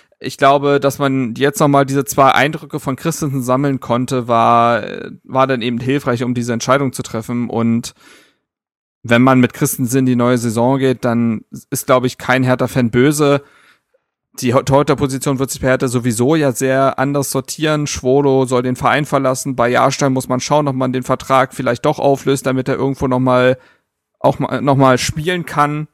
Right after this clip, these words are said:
Ich kann mir das gut vorstellen, dass er vielleicht noch für ein, zwei Jahre in die norwegische Heimat zurück will.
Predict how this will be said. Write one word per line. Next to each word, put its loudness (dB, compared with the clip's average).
Ich -20
kann -2
mir 0
das -2
gut 0
vorstellen, 0
dass 0
er -2
vielleicht 0
noch 0
für 0
ein, 0
zwei -2
Jahre 0
in -4
die -4
norwegische -4
Heimat -6
zurück -12
will. 2